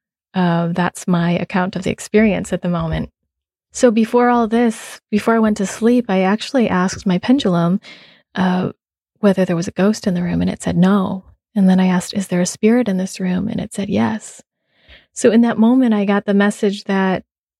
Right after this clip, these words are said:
maybe we shouldn't be calling these ancestors of somebody ghosts. And yes, they may be hanging around to finish something, but aren't so many other spirits and energies here too,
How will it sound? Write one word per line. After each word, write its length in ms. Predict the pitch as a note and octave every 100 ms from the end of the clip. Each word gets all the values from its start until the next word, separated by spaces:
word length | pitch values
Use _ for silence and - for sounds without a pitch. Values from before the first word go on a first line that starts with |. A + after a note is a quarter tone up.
| _
maybe 340 | G#3+ G#3+ A#3 A#3
we 160 | G#3+
shouldn't 360 | G#3 A3 A3 G#3
be 140 | G3
calling 720 | - G#3 G#3 G3+ G3 F#3 G3 A3+ _ _ _ _ _ _
these 400 | G3 F#3 F#3+ - _
ancestors 840 | F#3 F#3+ A3 - F#3 - F#3 F3+ -
of 320 | F#3 F#3 - _ _
somebody 840 | - - G#3 G#3+ F#3+ G3+ D3 D3+ - _ -
ghosts. 560 | G3 - - - - - _ _ _ _ _ _
And 160 | G#3 G3
yes, 240 | G#3 G#3+ -
they 120 | G3 G#3
may 160 | A3+
be 280 | G#3+ G3+ F#3
hanging 320 | - G3+ G3
around 460 | F#3+ F3+ F#3+ G3+ G3
to 460 | - F#3 F3+ F3 G3+
finish 380 | - F#3 G3
something, 640 | - F3 F3+ F3 D#3+ D3+ G3 _ _ _ _ _
but 160 | G#3+ - _ -
aren't 260 | A3 A#3+ _
so 220 | - G#3+
many 280 | A3+ A3+ G#3+
other 440 | F#3+ A3 A#3 - _ _
spirits 480 | - G#3+ A3 A3+ A3
and 100 | G#3
energies 420 | G#3 G#3 G#3 G#3
here 200 | - G3+
too, 380 | - G3 G#3